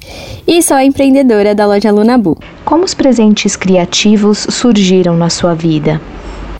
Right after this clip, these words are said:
Speaker 1: Bom, eu trabalho desde os meus treze anos, então eu já fiz de tudo um pouco na vida, já entreguei panfleto, já trabalhei como recepcionista,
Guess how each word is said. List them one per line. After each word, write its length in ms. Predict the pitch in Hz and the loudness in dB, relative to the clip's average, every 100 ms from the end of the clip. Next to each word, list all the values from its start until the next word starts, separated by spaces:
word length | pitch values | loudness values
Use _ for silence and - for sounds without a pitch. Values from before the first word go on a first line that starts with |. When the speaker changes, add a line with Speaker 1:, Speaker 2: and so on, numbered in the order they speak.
| - - | -20 -4
Speaker 1:
Bom, 240 | 214 214 185 | 0 2 2
eu 120 | 196 | 0
trabalho 420 | 247 220 214 214 | 0 2 2 0
desde 320 | 202 220 269 | 2 2 2
os 80 | 269 | 4
meus 200 | 240 220 | 4 2
treze 320 | 214 202 196 202 | 0 0 2 2
anos, 360 | 175 185 190 | 2 0 0
então 240 | 196 185 190 | 0 2 2
eu 40 | |
já 100 | 196 | 2
fiz 160 | 202 185 | 0 0
de 80 | |
tudo 200 | 185 320 | 0 0
um 40 | 359 | 0
pouco 240 | 240 220 | 0 0
na 120 | 202 | 0
vida, 420 | 185 190 202 208 208 202 | 2 2 2 0 0 0
já 160 | 240 | 0
entreguei 320 | 262 226 196 | 0 0 -2
panfleto, 680 | 196 170 - 196 196 185 196 | -2 -6 -2 2 2 0 0
já 140 | 190 | -2
trabalhei 300 | 190 196 190 | 0 0 0
como 160 | 185 190 | 0 0
recepcionista, 920 | 202 226 - 185 175 196 190 - 185 | 0 0 -2 0 2 2 0 0 -2